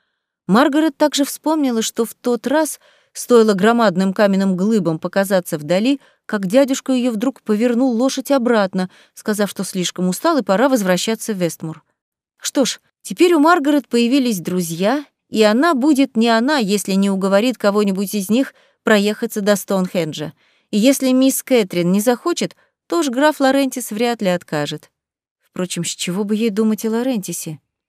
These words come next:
Мысли Маргарет понеслись по кругу, но были бесцеремонно прерваны болтовнёй миссис Эванс. "Я попросила приготовить нам чай здесь", — говорила она. "Вы ведь не против?"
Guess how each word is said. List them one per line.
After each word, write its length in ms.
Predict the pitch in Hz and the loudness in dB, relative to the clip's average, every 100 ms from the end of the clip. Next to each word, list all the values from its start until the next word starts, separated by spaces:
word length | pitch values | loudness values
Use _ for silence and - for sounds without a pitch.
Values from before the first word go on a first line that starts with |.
| _ _ _ _ _ - | _ _ _ _ _ -2
Мысли 340 | 220 240 233 | 0 0 0
Маргарет 540 | 220 226 233 240 247 - | 2 2 2 0 -2 0
понеслись 560 | 208 208 - 220 202 | 0 0 -2 -4 -2
по 180 | - 175 | -2 -2
кругу, 500 | - 269 269 247 233 _ _ _ _ | 0 -2 0 0 -2 _ _ _ _
но 160 | - 220 | -2 0
были 320 | 208 285 269 | 2 4 4
бесцеремонно 720 | 226 240 - 226 226 330 311 294 | 2 0 0 2 2 2 0 0
прерваны 480 | 254 269 262 254 | 2 2 2 -2
болтовнёй 580 | 220 180 175 175 180 233 | -2 -2 0 0 0 0
миссис 420 | 196 196 208 - | 0 -2 -6 -6
Эванс. 460 | 160 143 139 - - _ _ _ _ _ _ _ | -6 -6 -8 -12 -20 _ _ _ _ _ _ _
"Я 160 | 190 220 | -2 0
попросила 560 | 220 - 214 - 226 208 | 0 0 0 0 -4 -4
приготовить 540 | 208 196 196 214 208 | -2 -2 -2 -2 -2
нам 160 | 196 190 | -4 -4
чай 200 | 220 214 | -4 -4
здесь", — 480 | 202 196 151 - - - | -4 -6 -6 -8 -20 -10
говорила 520 | 175 175 170 165 160 | -4 -2 -2 -2 -4
она. 280 | 156 147 147 _ - | -4 -6 -10 _ -4
"Вы 140 | 226 | -2
ведь 160 | 254 262 | -2 -2
не 100 | 277 | -4
против?" 500 | 320 320 156 - | -4 -6 -10 -16